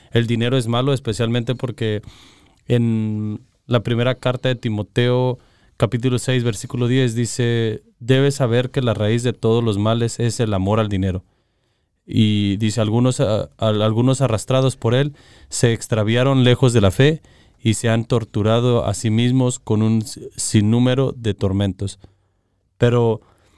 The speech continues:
ahí te lo dice exactamente, el amor al dinero. El dinero en sí, una de las cosas no, de, de,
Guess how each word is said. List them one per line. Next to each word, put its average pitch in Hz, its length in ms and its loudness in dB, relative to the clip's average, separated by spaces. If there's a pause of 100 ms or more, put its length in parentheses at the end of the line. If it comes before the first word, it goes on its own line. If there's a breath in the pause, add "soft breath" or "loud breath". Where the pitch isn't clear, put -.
(360 soft breath)
ahí 131 180 2
te 143 140 0
lo 135 100 2
dice 127 200 -2
exactamente, 123 680 -4
el 104 120 -2
amor 113 440 0
al 104 220 -2
dinero. 101 460 -2 (180)
El 107 140 4
dinero 139 260 4
en 151 80 0
sí, 160 460 -2
una 127 180 0
de 135 80 2
las 131 140 -4
cosas 131 320 0
no, 120 260 2
de, 107 120 -2
de, 110 680 0